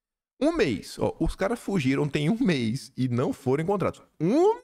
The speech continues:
mês! Fez aniversário, mensário. Aí o nosso ministro da Justiça e Segurança Pública, Ricardo Lewandowski, disse que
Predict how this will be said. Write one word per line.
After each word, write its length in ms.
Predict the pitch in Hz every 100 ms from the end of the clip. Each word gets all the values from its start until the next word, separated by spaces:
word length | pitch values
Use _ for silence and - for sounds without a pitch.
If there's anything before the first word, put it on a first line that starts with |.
| -
mês! 680 | 392 226 185 123 82 - - -
Fez 180 | 143 180
aniversário, 720 | 175 202 220 214 - - 120
mensário. 760 | 349 - 311 190 127 - - _ _ _ _ _ _ _ _ _ -
Aí 240 | - 156
o 120 | 156
nosso 460 | 135 131 - 131 113
ministro 800 | 123 113 107 123 - 131 143 -
da 140 | 117
Justiça 380 | 113 107 120 117
e 20 |
Segurança 440 | 110 104 95 110 104
Pública, 480 | - 101 107 110
Ricardo 360 | 113 127 - 85
Lewandowski, 640 | 78 107 131 101 - - _ _
disse 280 | 160 160 -
que 280 | - 202